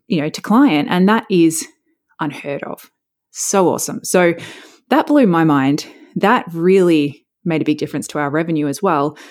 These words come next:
And it also blew up a lot of limiting beliefs that I had around what you could and couldn't do on autopilot. It was really, like, it was a real game changer for me and also for a lot of my friends. Um, but, you know, that, that's another story for another day.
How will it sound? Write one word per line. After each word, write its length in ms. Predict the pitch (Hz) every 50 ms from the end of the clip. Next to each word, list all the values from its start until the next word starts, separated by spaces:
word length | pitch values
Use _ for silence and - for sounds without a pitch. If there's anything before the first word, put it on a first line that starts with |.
| - - _ _ _ _ _ _ -
And 100 | 214 226
it 80 | 220
also 360 | - 240 302 311 - 392 370 294
blew 380 | - - 180 185 214 220 226
up 160 | 196 - -
a 60 | - 180
lot 380 | 170 180 202 226 254 254 -
of 120 | 214 208 185
limiting 480 | 202 220 226 220 - - 202 185 180
beliefs 680 | 180 170 165 165 180 208 202 165 143 - - - - - - - _ _ _ -
that 60 | 165
I 60 | 156 151
had 380 | - - - 208 214 208 170 147
around 340 | - 165 160 160 160 160
what 100 | 156 127
you 100 | 123 139
could 300 | - - - - 202 196
and 100 | 185 170
couldn't 320 | 160 - - 160 156 - -
do 280 | - 165 170 165 143
on 100 | 151 156
autopilot. 720 | - 156 156 147 151 151 151 - 147 127 - - - - - - - - - - - - - _
It 160 | - - 151 -
was 160 | 151 147 180
really, 540 | 165 165 180 202 226 247 233 214 196 - -
like, 180 | 160 160 -
it 40 | 220
was 60 | 185
a 60 | 185
real 140 | 180 190 220
game 200 | - 202 180 269
changer 240 | 180 190 170 156 165
for 80 | - 165
me 80 | 160
and 160 | - 202 180
also 220 | 220 226 233 294 277
for 160 | 262 - 208
a 40 | 185
lot 180 | - - 220
of 120 | 190 156 147
my 120 | - 143
friends. 520 | - - 196 180 - 156 147 - - - - - - - - - - -
Um, 560 | - 226 190 196 190 190 190 185 180 165 - _ _ _ _ _ _ _ -
but, 240 | 202 190 - - 196
you 80 | 180
know, 100 | 156 139
that, 240 | 139 - 165 175 - _
that's 160 | - 202 190 -
another 180 | 170 156 143
story 240 | - - 160 143 143
for 60 | 143
another 160 | 156 147 147
day. 200 | 147 123 - -